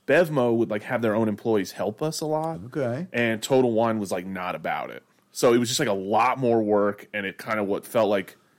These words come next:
Speaker 2: They
Speaker 1: No,
Speaker 2: made
Speaker 1: and it
Speaker 2: you do your job, is what
Speaker 1: No, no,
Speaker 2: you're
Speaker 1: no.
Speaker 2: saying.
Speaker 1: It kinda felt like they, f-, and this is pure speculation, it felt like they didn't want us there. They just wanted us to stock the stuff and, like, go outside and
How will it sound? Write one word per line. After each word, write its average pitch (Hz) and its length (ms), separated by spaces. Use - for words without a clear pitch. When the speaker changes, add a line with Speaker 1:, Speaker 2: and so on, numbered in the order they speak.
Speaker 2:
They 143 120
Speaker 1:
No, 165 80
Speaker 2:
made 151 80
Speaker 1:
and 151 80
it 120 80
Speaker 2:
you 139 80
do 139 100
your 120 140
job, 127 380
is 92 100
what - 40
Speaker 1:
No, 175 80
no, 185 60
Speaker 2:
you're 185 80
Speaker 1:
no. 190 60
Speaker 2:
saying. 147 140
Speaker 1:
It 143 80
kinda 175 260
felt 160 300
like 127 380
they, 120 200
f-, 120 240
and 139 100
this 170 140
is 143 80
pure - 300
speculation, 113 840
it 135 140
felt 160 180
like 135 140
they 110 140
didn't 92 240
want 92 260
us - 180
there. 62 360
They 113 100
just 113 180
wanted 131 220
us 113 140
to - 100
stock 104 380
the 113 80
stuff - 320
and, 87 100
like, 80 180
go 117 200
outside 95 460
and 80 140